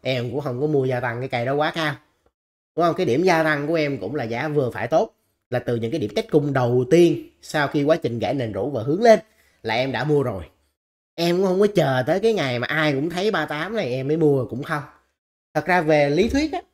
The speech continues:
những cái vùng nào mà sideways lớn mà chưa vượt đỉnh thì anh chị hoàn toàn có thể gia tăng được. Nhưng mà trong giai đoạn này á,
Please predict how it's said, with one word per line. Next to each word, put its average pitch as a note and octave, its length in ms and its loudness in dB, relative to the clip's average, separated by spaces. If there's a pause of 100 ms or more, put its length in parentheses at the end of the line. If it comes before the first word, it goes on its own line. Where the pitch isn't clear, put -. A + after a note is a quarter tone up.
(400)
những C#3+ 120 0
cái A#3 80 8
vùng E3 240 10
nào C#3+ 140 4
mà C#3+ 100 2
sideways F3 460 4
lớn F3+ 240 4
mà G#3+ 140 2
chưa F3 180 8
vượt C#3 220 2
đỉnh G2+ 240 -4
thì A2+ 80 -4
anh C#3+ 160 -4
chị A2+ 180 -4
hoàn C3+ 340 -2
toàn B2+ 280 0
có D#3+ 120 -2
thể - 160 -4
gia D3 180 2
tăng C3 220 0
được. G2+ 200 -6 (540)
Nhưng E3+ 100 2
mà D3+ 60 2
trong E3 220 0
giai E3+ 120 4
đoạn A#2+ 200 0
này A#2 240 -2
á, C3+ 100 -6